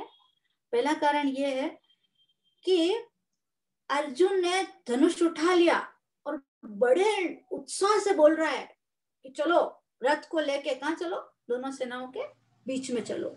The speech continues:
हैं? बड़े उत्साह से बोल रहा है। और अभी जाके क्या बोल रहा है? वहां जाके रथ खड़ा कर दिया भगवान ने, अभी क्या बोल रहा है? मुझे युद्ध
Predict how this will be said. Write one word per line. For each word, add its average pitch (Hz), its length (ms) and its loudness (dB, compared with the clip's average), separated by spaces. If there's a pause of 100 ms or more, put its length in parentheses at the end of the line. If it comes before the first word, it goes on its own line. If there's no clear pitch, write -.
(140)
हैं? 392 140 2 (440)
बड़े 392 160 8
उत्साह 359 360 2
से 349 120 -4
बोल 254 200 4
रहा 190 140 -4
है। - 100 -14 (300)
और 370 120 2
अभी 359 360 2
जाके 320 440 0 (1400)
क्या 330 120 2
बोल 359 220 -2
रहा 349 120 -4
है? 269 80 -4
वहां 294 220 -2
जाके 294 300 -2
रथ 330 220 -8
खड़ा 349 180 -4
कर 349 180 -6
दिया 349 160 -6
भगवान 302 320 -4
ने, 285 80 -8
अभी 277 140 -10
क्या 320 120 -4
बोल 311 200 -6
रहा 311 120 -8
है? 370 80 -14 (960)
मुझे 269 240 -2
युद्ध 294 320 -2